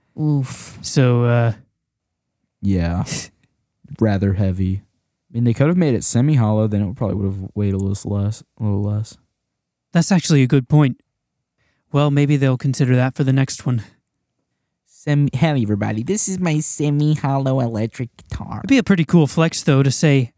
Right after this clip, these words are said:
Speaker 2: "Well, I've got a guitar made out of concrete."
Speaker 3: Dude, you'd have, you would have the back strength of, like, a Mon-, of, like, a soldier, or, uh, like, a Mongolian soldier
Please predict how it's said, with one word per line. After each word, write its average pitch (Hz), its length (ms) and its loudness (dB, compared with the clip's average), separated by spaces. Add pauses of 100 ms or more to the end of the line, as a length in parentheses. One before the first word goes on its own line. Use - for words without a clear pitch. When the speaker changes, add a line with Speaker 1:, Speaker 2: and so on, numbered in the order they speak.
(360)
Speaker 2:
"Well, 180 140 4
I've 196 220 2
got 185 140 2
a 147 40 0
guitar 147 340 2
made 156 200 4
out 147 140 2
of 123 120 -2
concrete." 127 960 0
Speaker 3:
Dude, 101 300 0
you'd 120 200 -2
have, 120 340 0 (140)
you 165 120 0
would 226 100 4
have 185 280 2
the 147 140 4
back 117 420 -2
strength 147 600 -2 (100)
of, 123 140 0
like, 113 420 0 (220)
a 120 120 2
Mon-, 117 340 2
of, 117 160 2
like, 113 180 0
a 101 100 0
soldier, 110 520 -2
or, 107 260 -4
uh, 95 280 -6 (560)
like, 127 180 2
a 120 60 2
Mongolian 120 800 2
soldier 110 680 0